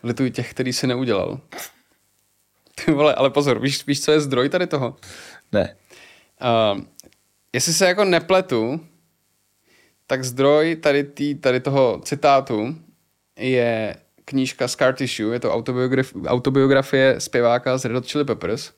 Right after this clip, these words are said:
Speaker 2: Aha, a ty posloucháš Red Hot Chili Peppers?
Speaker 1: Trošku,
Speaker 2: Znáš to?
Speaker 1: občas něco jsem
Speaker 2: Jo?
Speaker 1: slyšel. Jo, jo.
Speaker 2: Ok.
Speaker 1: A, a, a myslím, že to řekl v té knížce, nebo to řekl někde v nějakém rozhovoru, že mu tohle to řekl jeho kámoš.
Speaker 2: Mhm.
Speaker 1: Někdy, kdysi.
Speaker 2: Mhm.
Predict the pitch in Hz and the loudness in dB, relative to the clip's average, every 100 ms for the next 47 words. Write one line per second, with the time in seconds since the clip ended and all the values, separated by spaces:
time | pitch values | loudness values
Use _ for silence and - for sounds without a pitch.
0 | - 113 117 - 143 135 120 135 127 139 | -6 -2 0 -2 -2 -4 -6 -8 -8 -4
1 | 156 143 131 127 127 120 123 160 165 131 | -4 0 -2 -2 -2 -2 -2 -2 -2 2
2 | 131 127 160 - 165 139 113 135 127 117 | 0 2 -2 0 -2 -2 -4 -4 -2 2
3 | 123 - - - 120 117 107 123 127 175 | 2 0 -6 -8 -4 -2 -2 -4 -6 -8
4 | - - _ 123 123 120 113 123 131 - | -14 -20 _ -2 0 0 2 2 0 2
5 | 156 165 196 185 180 - 165 131 127 165 | 2 2 2 2 0 -2 -4 -4 -2 0
6 | 165 151 147 156 156 160 147 147 151 147 | 0 0 0 -2 0 0 0 0 0 -2
7 | 135 131 143 143 131 139 139 143 135 139 | -2 0 0 0 2 2 2 2 2 0
8 | 135 135 139 131 131 120 107 104 113 - | -2 -2 0 0 2 2 2 -2 -6 -8
9 | 104 95 98 110 110 113 120 113 110 110 | -8 -8 -6 -2 -2 0 0 0 0 0
10 | 113 160 110 95 87 | -2 -4 -8 -8 -10